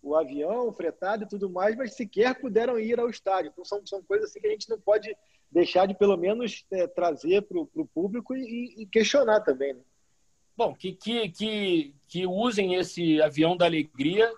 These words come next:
Speaker 2: pra, pelo menos, é, conseguirem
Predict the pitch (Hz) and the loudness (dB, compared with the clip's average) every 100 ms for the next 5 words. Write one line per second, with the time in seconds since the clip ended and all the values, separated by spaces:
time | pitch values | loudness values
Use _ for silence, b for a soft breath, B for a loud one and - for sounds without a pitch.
0 | - - - - - - 175 190 190 175 | -10 -20 -20 -20 -12 -4 -2 0 0 0
1 | 175 220 247 - - - 214 233 226 214 | -2 -2 -4 -8 -14 -6 -4 0 2 2
2 | 196 180 170 180 175 156 190 226 226 185 | 0 -2 -6 -10 -10 -6 -4 -4 -8 -10
3 | 139 | -12